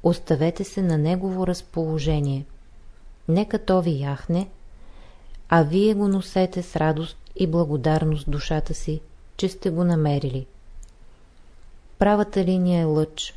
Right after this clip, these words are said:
който осветява пътя ви в тъмна бурна нощ. Следвайте този лъч без страх и без съмнение.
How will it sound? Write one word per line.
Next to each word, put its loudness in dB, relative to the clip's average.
който 2
осветява 0
пътя 0
ви 0
в -10
тъмна 0
бурна 0
нощ. -4
Следвайте 2
този 2
лъч -2
без 0
страх 0
и -4
без 0
съмнение. 0